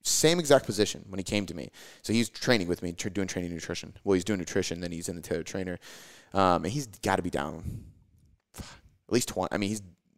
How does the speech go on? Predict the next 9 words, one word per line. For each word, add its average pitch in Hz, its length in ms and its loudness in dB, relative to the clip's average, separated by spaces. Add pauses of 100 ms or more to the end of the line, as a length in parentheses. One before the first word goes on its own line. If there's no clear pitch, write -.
(220)
getting 67 260 0
lean. 82 280 -6
Like, 62 200 -8
he's - 260 -14
lost 82 220 4
a - 40 -4
lot 92 240 6
of 85 60 2
weight. 87 320 2